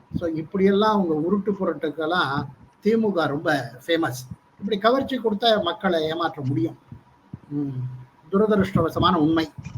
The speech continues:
அடுத்த மாதிரி இன்னொரு தலைப்பு என்னன்னா, மோடியின் கேரண்டியை பத்தி தான் மறுபடியும்.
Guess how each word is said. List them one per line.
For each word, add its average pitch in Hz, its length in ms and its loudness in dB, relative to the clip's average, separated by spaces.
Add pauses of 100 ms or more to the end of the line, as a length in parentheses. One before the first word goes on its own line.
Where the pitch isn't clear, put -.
(2000)
அடுத்த 254 340 4
மாதிரி 240 240 10
இன்னொரு 208 460 6
தலைப்பு 190 340 4
என்னன்னா, 190 300 4
மோடியின் 202 520 4
கேரண்டியை 160 480 2
பத்தி 147 220 -2
தான் 143 180 -2
மறுபடியும். 143 520 0